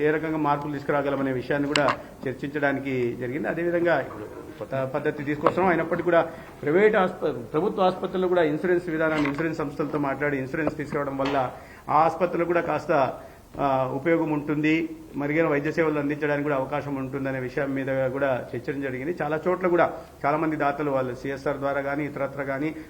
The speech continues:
ఉదాహరణ కర్నూలు మెడికల్ కాలేజీలో, కర్నూలు ఆసుపత్రిలో చాలామంది ఎన్ఆర్ఐలు ముందుకు వచ్చి ఉదారంగా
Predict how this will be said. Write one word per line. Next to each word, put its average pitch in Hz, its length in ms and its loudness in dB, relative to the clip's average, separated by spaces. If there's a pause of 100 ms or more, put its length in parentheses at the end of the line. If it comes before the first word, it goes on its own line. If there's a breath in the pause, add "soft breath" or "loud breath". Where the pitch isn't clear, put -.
(120)
ఉదాహరణ 143 320 2
కర్నూలు 139 560 -2
మెడికల్ 131 400 -6
కాలేజీలో, 127 840 -6 (220)
కర్నూలు 135 240 -4
ఆసుపత్రిలో 127 640 -6
చాలామంది 143 260 -4
ఎన్ఆర్ఐలు 147 380 2
ముందుకు 135 280 -4
వచ్చి 131 300 -6 (420 loud breath)
ఉదారంగా 139 800 2